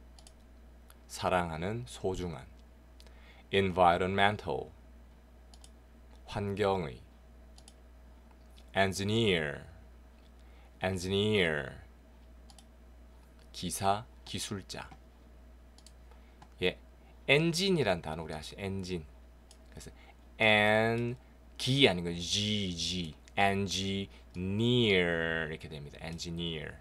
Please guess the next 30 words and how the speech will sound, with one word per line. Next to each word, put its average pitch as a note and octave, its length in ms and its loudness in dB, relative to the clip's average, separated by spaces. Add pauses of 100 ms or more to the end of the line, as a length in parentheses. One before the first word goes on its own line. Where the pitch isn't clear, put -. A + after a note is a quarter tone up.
(200)
뒤쪽에 F#2 380 -4
강세가 D2 380 -14
있어요. D2+ 280 -16
engineer. F2 480 -6 (680)
외래어로 B2+ 420 8
그대로 A2 240 2
씁니다. A2 580 -2
engineer F#2+ 760 -2
하면. D#2 600 -8 (500)
우리 A#2+ 160 0
엔진이란 G#3 680 4
단어 F2 240 -4
때문에 E2+ 240 -6
자꾸 - 240 -8
무슨 F#2+ 340 -4 (460)
버스나 G#2 680 0 (600)
뭐, D#2 300 -2
뭐 D#2+ 140 -6
비행기 F#2+ 440 -2
엔진 A3 420 2
고치는 G2 420 0
사람 E2 240 -4
이렇게 A2 220 -2
이미지 F2 360 -6
하시면 E2 320 -8
안 D#2 100 -12
되고요. E2 260 -6
그냥 E2+ 240 -8
기사나 B2 460 -2
기술자, - 640 -8